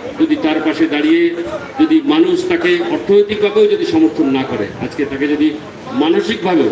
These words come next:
যে "আমি আপনার পাশে আছি", তাহলেও সেই মানুষটার পক্ষে আজকে অনেক দূর যাওয়া সম্ভব হয়।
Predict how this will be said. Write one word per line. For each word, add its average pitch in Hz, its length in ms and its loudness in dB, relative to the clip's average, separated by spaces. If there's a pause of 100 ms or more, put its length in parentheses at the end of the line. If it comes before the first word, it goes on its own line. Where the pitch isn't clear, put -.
(120)
যে 139 100 0
"আমি 143 180 2
আপনার 151 320 -2
পাশে 143 280 -6
আছি", 120 220 -6 (460)
তাহলেও 147 260 2 (120)
সেই 139 140 0
মানুষটার 139 480 -2 (100)
পক্ষে 147 260 0 (520)
আজকে - 240 -2
অনেক 151 140 2 (100)
দূর 151 140 4
যাওয়া 143 240 0 (140)
সম্ভব 123 320 0
হয়। 101 140 -2